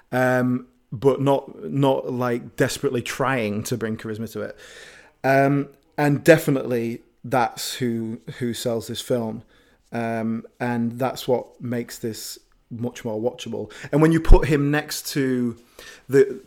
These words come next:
his kind of foil throughout, he's not a bad guy, but his foil throughout, the guy who's, like, this all-American kind of square-chinned white guy,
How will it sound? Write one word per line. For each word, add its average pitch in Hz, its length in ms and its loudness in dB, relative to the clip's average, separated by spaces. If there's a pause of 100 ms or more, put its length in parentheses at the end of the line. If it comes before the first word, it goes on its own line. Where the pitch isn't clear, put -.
his 143 260 0
kind 147 240 2
of 123 80 -2
foil 131 500 2
throughout, 117 280 -6
he's 120 100 -4
not 139 120 0
a 113 40 -8
bad 156 180 2
guy, 127 140 0
but 120 100 -2
his 120 100 -4
foil 135 280 2
throughout, 117 260 -4
the 113 80 -6
guy 120 260 -4
who's, 117 160 -4
like, 123 120 -4
this 117 120 -8
all-American 117 720 -2
kind 117 220 -6
of 113 240 -8 (360)
square-chinned 120 800 0
white 123 240 0
guy, 101 380 -8